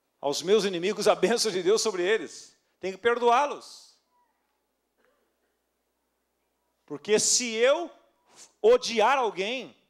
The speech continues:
eu serei assassino. Assassino não necessariamente é aquele que mata com uma escopeta, com uma metralhadora, com uma faca, mas é aquele que odeia. Se você odeia alguém, você é assassino.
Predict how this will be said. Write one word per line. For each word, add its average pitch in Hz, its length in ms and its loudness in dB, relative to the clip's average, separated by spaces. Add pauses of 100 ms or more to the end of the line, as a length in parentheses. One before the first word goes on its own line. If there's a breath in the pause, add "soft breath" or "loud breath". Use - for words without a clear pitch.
eu 202 220 0
serei 208 380 -2
assassino. 220 600 -6
Assassino 220 360 -12
não 214 220 -8
necessariamente 196 600 -6
é - 20 -8
aquele 220 180 -10
que 233 100 -12
mata 196 360 -2
com 170 320 -20 (680)
uma 143 80 -16
escopeta, - 960 -8 (100)
com 117 60 -20
uma 120 80 -20
metralhadora, 135 840 -4
com - 120 -20
uma 120 100 -16
faca, 147 540 -4
mas 120 180 -16
é 143 40 -16
aquele 160 180 -14
que - 100 -8
odeia. 139 640 -6 (260 loud breath)
Se - 140 -14
você 151 360 -2
odeia 202 340 0
alguém, 170 300 -4
você 170 360 -8
é 170 60 -4
assassino. 156 540 -10